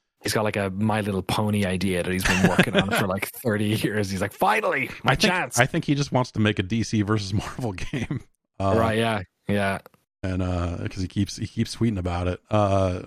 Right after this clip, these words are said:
Speaker 2: for sure.
Speaker 1: But you could argue, like, with the amount of, like, saturation of I P we have these days with, like, Disney and Star Wars and, like, everything's got everything. I mean, they made that movie and that movie was all right, but, like,
Speaker 2: Yeah.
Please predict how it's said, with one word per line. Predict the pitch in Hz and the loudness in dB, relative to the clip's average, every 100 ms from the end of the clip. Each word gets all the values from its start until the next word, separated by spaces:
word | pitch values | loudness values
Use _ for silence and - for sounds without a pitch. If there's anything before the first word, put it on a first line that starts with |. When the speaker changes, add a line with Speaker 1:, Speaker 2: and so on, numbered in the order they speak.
| - | -14
Speaker 2:
for | - 92 | -6 0
sure. | - | 2
Speaker 1:
But | 92 | 4
you | 180 | 4
could | 180 | 4
argue, | 185 160 127 | 2 2 2
like, | 131 135 | 2 0
with | 139 | 2
the | |
amount | 147 156 160 | 2 2 2
of, | 143 | 2
like, | 131 - - - - | 0 -2 -14 -20 -4
saturation | - 135 - 131 123 - 120 | 0 0 2 2 2 2 2
of | |
I | 113 110 | 2 0
P | - 113 | 2 2
we | 113 | 4
have | 110 107 | 2 2
these | 113 104 | 0 2
days | 110 107 104 | 2 2 0
with, | 104 | 0
like, | 101 101 87 | 0 0 0
Disney | 107 104 104 101 | 0 2 4 4
and | 95 | 2
Star | - 107 104 | 0 2 2
Wars | 101 101 101 98 | 2 0 0 2
and, | |
like, | 101 - | 0 2
everything's | 139 131 131 117 104 | 2 2 2 0 0
got | 104 101 | 0 0
everything. | 104 123 135 131 | 0 0 0 0
I | 131 | 2
mean, | 147 | 2
they | 151 | 4
made | 185 175 | 2 2
that | 113 | 2
movie | 127 117 95 | 2 2 0
and | 143 | 0
that | |
movie | 139 147 101 | 2 2 0
was | 92 | 0
all | 87 | -2
right, | 87 | -2
but, | 82 107 | 0 2
like, | |
Speaker 2:
Yeah. | 107 | 4